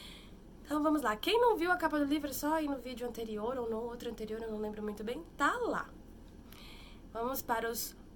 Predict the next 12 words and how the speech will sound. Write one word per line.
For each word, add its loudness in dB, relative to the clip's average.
Bunkei, 2
que -10
fala, -6
né, -8
que -10
são -6
as -6
formas 0
de -8
frases. -8
E 2
nesse 0